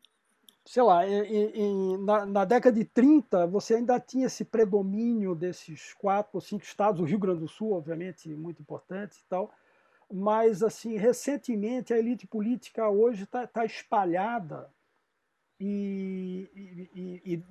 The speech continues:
dentro desse contexto que a gente vê também que, que há uma perda de qualidade, ah, então você tem,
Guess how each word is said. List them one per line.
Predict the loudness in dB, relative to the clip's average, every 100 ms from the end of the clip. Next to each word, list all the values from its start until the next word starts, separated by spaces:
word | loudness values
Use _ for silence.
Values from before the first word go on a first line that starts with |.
| 6
dentro | 8 8 6
desse | 2 2
contexto | -4 -2 4 4 4
que | -8
a | -8
gente | -8 -10
vê | -10 -4 -4
também | -4 -10 -8 -10
que, | -10 -14 -14
que | -12 -8
há | -6
uma | -8
perda | -4 -4 -4 -8
de |
qualidade, | -6 -4 -4 -6 -8 -6 -6 -8 -20 _ _ _ _ _ _
ah, | -6 -2 0 0 -2 -6
então | -6 -4 -4
você | -2 -4 -6
tem, | -4 -6 -4 -4 -4 -6 -8